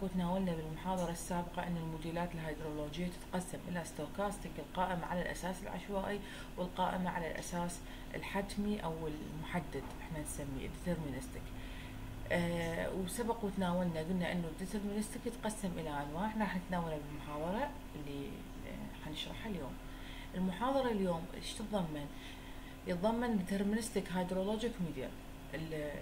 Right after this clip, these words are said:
الموديلات الهيدرولوجية المحددة او نسميها احنا الحتمية ديترمينستيك. هاي بيها ثلاث انواع، لمب، ديستريبيوتد، وسيمي ديستريبيوتد. هسه راح نجي نوضح واحد واحد بالتفصيل.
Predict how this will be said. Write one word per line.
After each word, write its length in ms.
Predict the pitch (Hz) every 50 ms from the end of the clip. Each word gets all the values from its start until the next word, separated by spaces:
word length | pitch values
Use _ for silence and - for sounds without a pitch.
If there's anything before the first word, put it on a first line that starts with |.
| 143
الموديلات 480 | 156 156 - 165 170 170 190 202 196 196
الهيدرولوجية 760 | 180 170 170 165 156 160 156 151 151 156 151 160 185 196 165
المحددة 600 | 139 139 143 139 - 185 202 190 208 202 190 202
او 140 | - 156 170 165 165
نسميها 360 | 165 - 175 170 185 196 202
احنا 180 | 196 208 202 185
الحتمية 540 | - - 170 - - - 160 156 143 127 - -
ديترمينستيك. 680 | 156 156 - 180 170 170 165 156 160 - - - - - - - - - - - - - - - - - - - - - 220
هاي 220 | 240 262 269 262
بيها 240 | 214 226 262 254 254
ثلاث 240 | 247 240 240 226 -
انواع، 380 | - 151 151 139 120 - - - - - - - - - - - - -
لمب، 300 | 175 185 214 226 214 185 - - - - - - - - - -
ديستريبيوتد، 720 | 185 180 - - 208 196 190 175 196 233 247 226 254 294 294 - - - - -
وسيمي 340 | 175 - - 240 240 269
ديستريبيوتد. 720 | 294 - - - - 170 147 139 135 135 135 143 - - - - - - -
هسه 220 | 226 233 - - 220
راح 200 | 202 190 - 240
نجي 180 | 240 214 214
نوضح 500 | 180 175 190 214 220 214 175 175 - -
واحد 420 | 165 185 208 240 247 - 277 214 220
واحد 320 | 226 240 240 - 208 175
بالتفصيل. 560 | - 220 - - 277 277 - - - - -